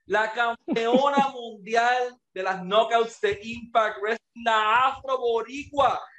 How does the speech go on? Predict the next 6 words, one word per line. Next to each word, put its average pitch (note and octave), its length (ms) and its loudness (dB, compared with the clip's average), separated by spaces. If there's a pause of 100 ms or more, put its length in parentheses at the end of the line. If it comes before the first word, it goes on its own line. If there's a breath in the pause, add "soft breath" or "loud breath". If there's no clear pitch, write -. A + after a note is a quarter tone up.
de - 140 4
boricua C4 600 2
para C#4+ 400 0
Sasha C#4+ 640 -4 (100)
freaking D#4 380 -4
Stills, D4+ 420 -4